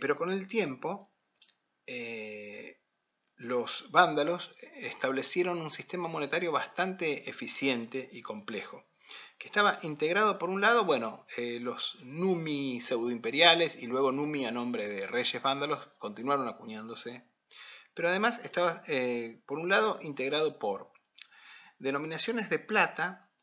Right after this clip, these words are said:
ya, eh, a fines del siglo quinto a nombre de los distintos reyes,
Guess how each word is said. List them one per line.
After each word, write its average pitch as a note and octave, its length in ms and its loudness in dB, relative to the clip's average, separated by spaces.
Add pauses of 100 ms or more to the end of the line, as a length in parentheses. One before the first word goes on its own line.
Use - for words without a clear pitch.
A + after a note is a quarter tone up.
(160)
ya, D#3+ 640 8
eh, B2+ 220 0
a G#2+ 80 -6
fines C#3+ 240 0
del B2 100 0
siglo C3+ 260 0
quinto D3+ 300 -2
a B2 40 2
nombre C3 300 0
de A2+ 80 2
los G#2+ 140 -6
distintos B2+ 460 -6
reyes, - 500 0